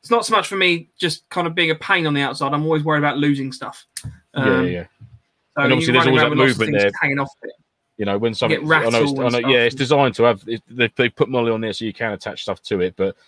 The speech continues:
Speaker 2: obviously there's your back, there's your backpack. You start adding bits onto it, and it just starts to go, you know, and you, you'll be adding that weight. There's that movement, you know, pouches shifting left and right. There's only so strong it's gonna be. So yeah, if you can get it all inside the bag, the better, really.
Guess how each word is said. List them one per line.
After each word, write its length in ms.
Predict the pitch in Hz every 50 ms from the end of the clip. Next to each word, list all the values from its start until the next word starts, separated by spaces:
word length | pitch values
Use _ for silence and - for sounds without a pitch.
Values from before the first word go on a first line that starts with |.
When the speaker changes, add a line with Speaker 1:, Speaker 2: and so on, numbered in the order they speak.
| _ _ _ _ -
Speaker 2:
obviously 360 | 120 104 - - 107 101 - - _ _ _ _ -
there's 200 | 123 117 104 92
your 100 | 95 92
back, 320 | - - 98 92 95 - _ _ -
there's 200 | 117 110 101 92
your 100 | 92 -
backpack. 540 | - 101 95 - _ - 90 87 90 -
You 60 | 110 107
start 280 | - - 110 107 - -
adding 240 | 107 98 101 101
bits 260 | 95 104 104 - - -
onto 300 | 101 95 82 - 85 87
it, 80 | 90
and 80 | 90 95
it 40 | -
just 180 | - - 92 -
starts 320 | - - 101 95 - - -
to 80 | 87
go, 180 | 85 92 90 92
you 180 | 92 95 98 92
know, 140 | 90 87 85 82 _ _ _ _ _ -
and 100 | 104 101
you, 180 | 101 95 107
you'll 140 | 95 113 104
be 60 | 113 113
adding 180 | 107 98 98
that 160 | 101 101 87 95
weight. 240 | 95 95 98 92 101
There's 140 | 101 95
that 160 | 95 101 - -
movement, 520 | 107 104 101 98 90 95 101 101 95 - _ _ _ _
you 80 | 95 90
know, 80 | 85
pouches 420 | - - - 104 101 - - 87 85
shifting 460 | - - 104 92 - _ 95 95 90
left 180 | 92 90 - -
and 120 | 85 87 90
right. 180 | 87 90 -
There's 100 | 95 95
only 160 | 101 95 90
so 200 | 80 - 87 87
strong 300 | 82 - - - 98 87
it's 100 | 85 -
gonna 160 | - 90 85 85
be. 260 | - 95 80 80 82 - _ _ _ _ _ _ _ _ _ _ _
So 100 | - - 92
yeah, 80 | 95
if 80 | 107 104
you 60 | 117
can 80 | 101 92
get 140 | 87 92 92
it 60 | 87
all 140 | 113 101 90
inside 320 | 87 87 - - 95 87 73
the 60 | 67
bag, 240 | - 76 80 80 80
the 60 | 80
better, 260 | 85 82 76 - 73
really. 220 | 69 73 80 82